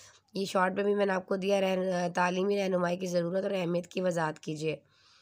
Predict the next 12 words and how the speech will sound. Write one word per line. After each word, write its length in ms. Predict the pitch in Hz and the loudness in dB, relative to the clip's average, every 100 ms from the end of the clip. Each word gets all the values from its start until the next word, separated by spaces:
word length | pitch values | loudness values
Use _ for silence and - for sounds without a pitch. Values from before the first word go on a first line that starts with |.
| _ _ _ - - | _ _ _ -18 -10
ठीक 160 | 202 | -2
है 80 | 214 | -2
जी। 120 | 208 | 0
What 220 | 190 190 | 0 0
is 120 | 196 196 | -2 -2
mean 200 | 196 196 | -2 0
by 100 | 190 | 0
maxim 420 | 190 175 175 202 208 | 2 2 2 -2 -2
of 100 | 190 | -4
teaching, 380 | 202 165 190 190 | -10 -6 -6 -6
explain 400 | - 190 180 180 | -6 -2 -2 -2
three 180 | 190 | -6